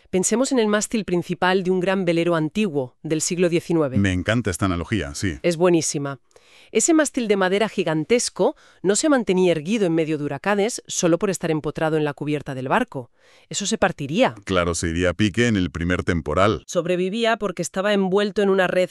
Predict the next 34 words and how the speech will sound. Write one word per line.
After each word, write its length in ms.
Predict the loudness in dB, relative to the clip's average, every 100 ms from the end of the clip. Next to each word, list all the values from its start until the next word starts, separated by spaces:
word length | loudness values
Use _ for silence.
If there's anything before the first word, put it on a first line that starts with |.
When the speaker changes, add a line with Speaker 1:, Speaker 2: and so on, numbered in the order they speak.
| -4
Speaker 1:
de 260 | -4 -4
cabos 400 | -2 -2 -2 -4
tensados, 760 | -2 -2 -2 -2 0 0 -4 -6
los 220 | -10 -8
obenques, 600 | -4 0 0 -2 -6 -6
los 160 | -10 -12
estalles, 580 | -10 -4 -2 -2 -6 -10 _
¿sabes?, 420 | -6 -4 -4 -8 _ _ _ _
que 120 | 0
lo 100 | 2
anclaban 520 | 0 0 0 2 0
firmemente 600 | -2 -4 -4 -2 -4 -6
al 100 | -10
casco. 480 | -10 -10 -10 -12 -20 _ _ _ _ _
Pues 260 | -4 -2 0
ahora, 380 | 0 0 -4 -8 _ _ -6
apliquemos 580 | -2 -2 -2 -2 -2
esto 240 | -6 -4 -2
a 40 |
la 80 | -2
ingeniería 540 | -2 -6 -6 -2 -2
pesada. 560 | -2 -4 -6 -8 -12 -16 _ _ _ _
Imaginemos 560 | 0 0 0 0 0 -2
ese 180 | -2
mismo 280 | 0 0 0
mástil, 400 | 0 -2 -4 -6 -6 -10 -4
pero 200 | -2 0
construido 640 | -4 -6 -2 0 2 2
en 100 | 0
acero 320 | -2 -2 -2
de 80 | 0
ultra 340 | -2 -2 -2
alta 260 | -2 -2 -6
resistencia. 880 | -8 -8 -8 -8 -6 -6 -8 -14